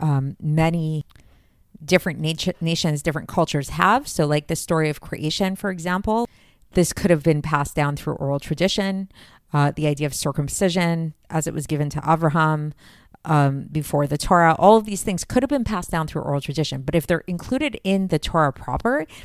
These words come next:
it means that there's a lesson there for Jews as Jews. So bearing this in mind,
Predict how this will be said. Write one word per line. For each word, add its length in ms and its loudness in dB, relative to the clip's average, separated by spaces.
it 180 2
means 540 0
that 160 0
there's 160 2
a 60 0
lesson 480 -2
there 260 -2
for 240 -6
Jews 640 -4
as 300 2
Jews. 400 -8
So 300 8
bearing 460 4
this 180 2
in 140 2
mind, 520 0